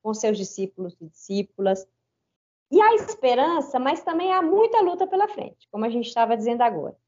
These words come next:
E o que me anima nessa batalha nossa de cada dia é lembrar, Solange, de tantas mulheres que lutaram antes de nós. E porque lutaram, eu, você e muitas outras hoje podemos votar, podemos estudar.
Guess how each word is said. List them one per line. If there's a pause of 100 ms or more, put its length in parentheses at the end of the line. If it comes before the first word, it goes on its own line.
E
o
que
me
anima (180)
nessa
batalha
nossa
de
cada
dia (560)
é
lembrar,
Solange,
de
tantas
mulheres (100)
que
lutaram
antes
de
nós. (840)
E
porque (140)
lutaram,
eu,
você
e
muitas
outras
hoje
podemos
votar, (120)
podemos
estudar.